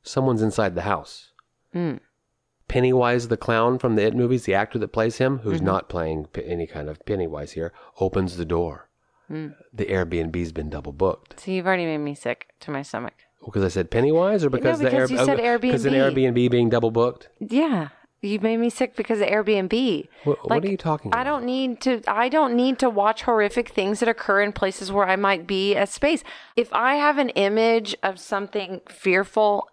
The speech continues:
Speaker 2: in a specific s-, type of scenario, I will manifest it for myself. I don't wanna do that.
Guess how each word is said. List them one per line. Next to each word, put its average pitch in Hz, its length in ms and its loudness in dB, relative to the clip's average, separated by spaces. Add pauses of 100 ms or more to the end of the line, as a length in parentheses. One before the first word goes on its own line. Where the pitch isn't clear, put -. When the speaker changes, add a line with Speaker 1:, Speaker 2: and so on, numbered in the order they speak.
Speaker 2:
in 190 160 2
a 180 60 0
specific - 840 -4
s-, - 300 -16
type - 300 -2
of 180 80 -10
scenario, 190 720 0 (480)
I 220 240 0
will 254 220 2
manifest 190 1080 0
it 160 160 0
for 151 140 -2
myself. - 760 -4 (640)
I - 80 -2
don't 104 160 0
wanna 82 200 -2
do 80 180 -2
that. 67 260 -2